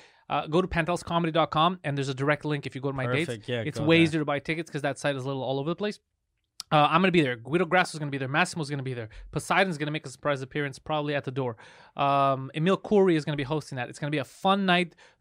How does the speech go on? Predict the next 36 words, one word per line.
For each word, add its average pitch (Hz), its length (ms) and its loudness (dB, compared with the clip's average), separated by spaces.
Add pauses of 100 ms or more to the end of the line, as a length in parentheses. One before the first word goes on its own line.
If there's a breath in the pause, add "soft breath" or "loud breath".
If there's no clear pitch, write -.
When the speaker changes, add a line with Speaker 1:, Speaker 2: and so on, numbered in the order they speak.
Speaker 1:
full 196 140 4
of - 60 -2
surprises, 165 580 -2
full 180 220 0
of 156 80 -2
good 160 160 -4
comedy. 156 420 -4 (360 soft breath)
And, 151 420 -4
uh, 143 360 4
the 147 100 0
rest 190 200 2
of 190 60 0
the 165 40 -2
dates 170 280 0
are 151 40 -6
further 156 300 0
on 147 100 0
ahead. 170 220 -2
But 139 100 -4
Sherbrooke, 180 540 2 (180 soft breath)
if - 120 -12
you 180 60 0
speak 190 240 -4
English 185 340 -2
in 175 120 -4
Sherbrooke, 175 400 0
first 262 160 -2
of - 60 -4
all, 190 60 2
I 196 40 0
don't 226 100 2
even 226 100 0
know 214 60 0
if 185 60 -4
Sherbrooke 170 300 -4
exists, 120 500 -10